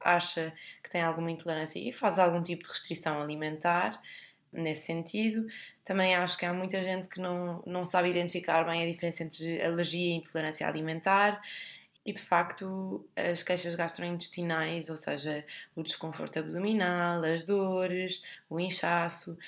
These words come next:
são queixas muito prevalentes e muito frequentes e, e, nesse sentido, acho que é um, um episódio importante de trazer aqui. Então, primeiro é muito importante perceber qual é a diferença entre alergia e intolerância alimentar,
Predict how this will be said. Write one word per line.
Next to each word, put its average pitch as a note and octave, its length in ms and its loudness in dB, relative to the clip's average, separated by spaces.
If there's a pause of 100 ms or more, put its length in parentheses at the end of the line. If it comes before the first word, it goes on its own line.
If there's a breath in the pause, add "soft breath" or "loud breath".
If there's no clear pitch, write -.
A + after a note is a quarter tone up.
(140 loud breath)
são F#3 220 0
queixas F#3 380 4
muito G3+ 260 2
prevalentes E3+ 720 2
e D#3 180 -4
muito F3 260 -2
frequentes F3+ 720 -4 (380 loud breath)
e, F3+ 200 0 (480)
e, F#3 60 -2
nesse F3+ 200 0
sentido, F#3+ 460 -2 (220)
acho F3 340 0
que - 180 -2
é E3+ 60 4
um, E3 460 -4
um E3+ 100 -2
episódio E3+ 400 0
importante E3 560 -4
de - 80 -16
trazer E3+ 340 4
aqui. D3+ 320 -4 (440 loud breath)
Então, G#3 360 6
primeiro B3 400 8
é A#3+ 60 8
muito A#3 240 6
importante G3+ 340 0
perceber F#3+ 460 0
qual G3 220 4
é F#3+ 100 4
a - 20 2
diferença F#3 540 2
entre F3 500 2
alergia F#3 640 4
e G3 140 -2
intolerância F3+ 580 2
alimentar, F3 600 0